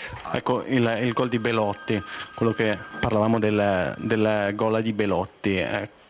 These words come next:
quando, quando lei, insomma,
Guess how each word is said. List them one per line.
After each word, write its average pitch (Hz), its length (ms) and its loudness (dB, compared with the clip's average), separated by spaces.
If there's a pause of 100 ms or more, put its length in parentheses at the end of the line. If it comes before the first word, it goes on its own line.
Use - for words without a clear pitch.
(140)
quando, 117 1300 2
quando 104 240 0
lei, 104 480 2
insomma, - 360 -4